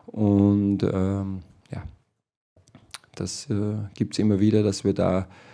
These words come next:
das Spielfeld ein bisschen verändern, um diese Schwerpunkte, die uns wichtig sind, nicht aufgrund von Reinschreien zu bekommen, sondern aufgrund von Spielfeld, aufgrund von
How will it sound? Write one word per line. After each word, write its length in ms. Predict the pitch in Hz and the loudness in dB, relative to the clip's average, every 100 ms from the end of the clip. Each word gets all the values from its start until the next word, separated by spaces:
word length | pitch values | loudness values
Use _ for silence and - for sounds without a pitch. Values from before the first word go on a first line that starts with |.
| - | -14
das 160 | - 101 | -4 -4
Spielfeld 420 | - 113 107 101 | 4 4 6 4
ein 160 | 101 92 | 4 2
bisschen 320 | 110 - 107 | 0 0 -2
verändern, 540 | 98 101 113 117 113 | 2 2 4 4 2
um 480 | - 113 117 120 113 - - - _ - | 0 2 4 2 -2 -12 -20 -20 _ 2
diese 220 | 113 113 | 4 2
Schwerpunkte, 680 | 107 110 123 123 117 117 | 4 6 6 4 0 0
die 140 | 104 107 | 2 4
uns 180 | 104 110 | 2 2
wichtig 480 | 110 - 117 113 | 0 2 -2 -2
sind, 560 | - - 113 110 - - _ _ _ _ _ _ _ - | -6 2 4 4 0 -16 _ _ _ _ _ _ _ 0
nicht 220 | 110 - | 0 2
aufgrund 380 | 110 - 113 98 | 0 2 0 2
von 260 | 110 104 | 0 0
Reinschreien 720 | 95 98 120 - 117 117 117 92 - _ _ _ | 0 0 0 2 4 4 0 -6 -14 _ _ _
zu 160 | - 113 | -12 -2
bekommen, 420 | 113 - 110 107 | -2 0 0 0
sondern 300 | 104 104 104 | -2 -2 -2
aufgrund 460 | 98 - - 107 98 | -6 -10 -4 -4 -2
von 360 | - 101 98 | -4 -4 -4
Spielfeld, 600 | 95 - 110 107 101 98 | -8 -2 0 0 0 -2
aufgrund 360 | 95 - - 95 | -2 -8 -8 -6
von 320 | 98 95 92 | -4 -4 -6